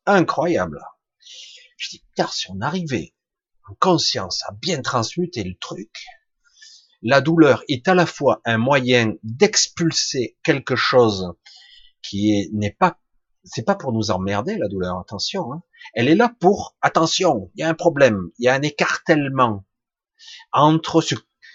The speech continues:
par exemple, le paramétrage de la machine, je vais le dire comme ça, c'est amusant. Hop, il faudrait être les deux parties ou les trois parties alignées. Et là, du coup, il y a un écartèlement. Ouh, oh, douleur, douleur, oh, grosse douleur, oh, putain.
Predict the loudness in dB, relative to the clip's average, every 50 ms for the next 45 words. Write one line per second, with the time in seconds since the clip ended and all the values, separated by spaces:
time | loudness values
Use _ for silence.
0 | _ _ _ -2 0 0 0 2 2 2 4 6 6 6 6 6 6 8 8 8
1 | 6 8 8 6 6 6 4 2 2 2 4 4 2 0 -2 -6 -8 -6 -6 -6
2 | -4 -4 -4 -6 -6 -4 -4 -4 -4 -4 -4 -10 -14 -14 -12 -12 -6 -2 -2 -2
3 | -2 -4 -10 _ _ _ _ _ _ _ _ _ 0 0 0 0 -4 _ _ _
4 | -14 -12 -10 -8 -2 -2 -2 -2 -2 -6 -6 -4 0 6 10 12 12 12 10 6
5 | 0 0 0 0 0 2 6 6 6 6 4 0 -8 -6 -4 -2 -2 -2 -4 -4
6 | -4 -6 -2 0 -2 -2 -2 -6 -8 -6 -6 -6 -6 -8 -6 -6 -4 -4 -4 -6
7 | -8 _ _ _ _ _ _ _ -20 -20 -20 _ -4 -2 2 4 6 6 6 4
8 | 0 -2 -2 -4 -4 -4 -4 -4 -6 -6 -4 -2 0 0 2 2 0 0 0 -2
9 | -4 -6 -6 -10 -8 -6 -4 0 2 4 6 6 4 4 0 -6 -10 -12 -16 _
10 | _ -4 -2 2 4 4 4 4 2 0 0 2 6 8 10 10 12 10 10 6
11 | 4 0 -2 2 2 2 2 2 -4 -14 -18 -20 -20 -16 -16 -14 -16 -16 -18 _
12 | -20 -18 -16 -12